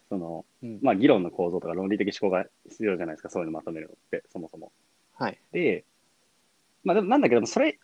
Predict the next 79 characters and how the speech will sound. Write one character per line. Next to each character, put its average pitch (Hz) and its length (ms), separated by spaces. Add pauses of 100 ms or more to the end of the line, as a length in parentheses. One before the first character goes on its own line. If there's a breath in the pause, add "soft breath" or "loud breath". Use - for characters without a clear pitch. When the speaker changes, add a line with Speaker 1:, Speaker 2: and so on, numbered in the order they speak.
(100)
Speaker 1:
以 254 120
前 151 120
に、 98 420
そ - 160
の 285 300 (100)
会 269 240
議 117 80
の 92 80
中 120 340
身 - 180 (420)
が 110 220
ち - 100
ゃ 156 40
ん 110 80
と 151 80
理 208 100
解 107 120
で 104 100
き - 60
て 104 80
な 90 100
き 80 40
ゃ 82 40
い 82 40
け 95 80
な 87 80
か 85 60
っ - 40 (220)
た 82 60
り 80 100
す - 100
る 90 160
じ - 80
ゃ - 20
な 78 100
い 78 40
で - 100
す - 60
か、 - 140 (320)
Speaker 2:
う - 20
ん。 - 20
Speaker 1:
前 107 100
提 101 220
と - 120
し - 100
て。 - 60
Speaker 2:
そ 135 100
う - 20
で - 80
す - 140
ね。 135 160 (540)
Speaker 1:
で、 202 140
Speaker 2:
う 135 40
ん。 - 20
Speaker 1:
大 277 160
体 370 120
そ 302 60
の 311 80
会 311 200
議 135 60
の 101 80
中 101 260
身 104 80
っ - 40 (180)
て、 87 320
ま 135 180
あ、 107 40
議 139 120
事 190 60
録 208 360
を 190 280 (220 soft breath)
振 - 120
ら 151 100
れ 165 60
る 156 60
の 127 80
が 90 80
若 101 240
手 131 240